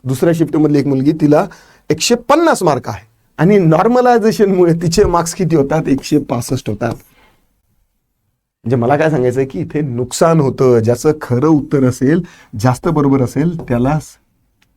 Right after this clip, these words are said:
मार्क कमी देणारी ही नॉर्मलायझेशनची अघोरी प्रोसेस आहे.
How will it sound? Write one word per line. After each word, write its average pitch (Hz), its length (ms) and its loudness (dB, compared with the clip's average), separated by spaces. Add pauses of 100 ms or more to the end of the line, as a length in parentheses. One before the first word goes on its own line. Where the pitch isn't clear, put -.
(100)
मार्क 120 360 -2 (380)
कमी 180 460 2 (380)
देणारी 131 580 -2 (120)
ही 123 180 -4
नॉर्मलायझेशनची 117 1300 -6
अघोरी 110 380 -6
प्रोसेस 110 380 -10
आहे. - 200 -16